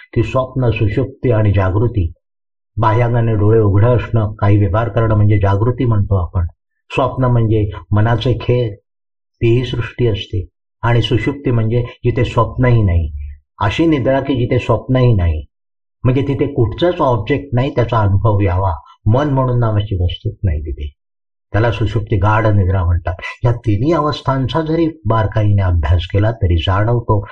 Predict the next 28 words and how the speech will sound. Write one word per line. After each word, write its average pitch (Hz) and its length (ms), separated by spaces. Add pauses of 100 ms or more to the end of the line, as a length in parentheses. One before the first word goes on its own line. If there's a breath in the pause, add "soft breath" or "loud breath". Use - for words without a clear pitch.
(160 loud breath)
या 120 100
तिन्ही 135 440
अवस्था, 139 680 (480)
"आज 123 180
मी 127 140
झोपलोच 135 520
नाही" 92 360 (140)
म्हणणारा 107 540 (440)
कोण 151 220
आहे? 98 280 (400)
"आज 135 180
मी 156 120
झोपलो 127 400
पण 156 140
मला 131 200
स्वप्न 135 400
पडलं" 98 400 (320)
हे 113 60
जाणणारा 113 540
कोण 131 260
आहे? 85 280 (360)
आणि 135 240
"आज 135 180
मी 127 140
झोपलो, 123 480
स्वप्न - 400
विरीत, 135 520 (280)
विरहित 139 540